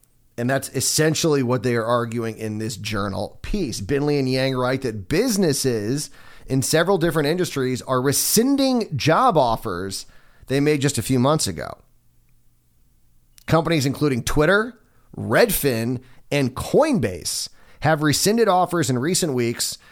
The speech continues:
Employers in other pockets of the economy are pulling all, away offers too, including insurance, retail marketing, consulting, and recruiting services. And of course, the companies they mentioned, you got Twitter, tech,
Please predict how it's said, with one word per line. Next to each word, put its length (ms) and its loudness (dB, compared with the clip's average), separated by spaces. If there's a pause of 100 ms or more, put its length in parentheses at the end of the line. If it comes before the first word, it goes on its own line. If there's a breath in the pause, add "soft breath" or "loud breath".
(140)
Employers 560 2
in 60 0
other 240 2
pockets 600 0
of 220 -2
the 120 0
economy 520 0
are 140 -2
pulling 400 0
all, 400 0
away 320 2
offers 560 -2
too, 600 -2 (340 loud breath)
including 420 0
insurance, 540 0
retail 340 0
marketing, 460 0
consulting, 680 0
and 500 -2
recruiting 760 -2
services. 840 -4 (300 loud breath)
And 120 -2
of 60 -2
course, 200 4
the 60 -2
companies 320 2
they 100 0
mentioned, 340 0
you 40 -2
got 140 -4
Twitter, 340 -2
tech, 460 -8